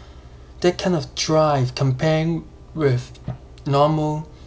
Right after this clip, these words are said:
average, modern male, like, uh, the,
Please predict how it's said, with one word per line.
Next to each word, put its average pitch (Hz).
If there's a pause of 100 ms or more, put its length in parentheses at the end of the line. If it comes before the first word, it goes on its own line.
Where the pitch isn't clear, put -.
(960)
average, 151 (720)
modern 143
male, 131 (1400)
like, 123 (120)
uh, 123
the, 127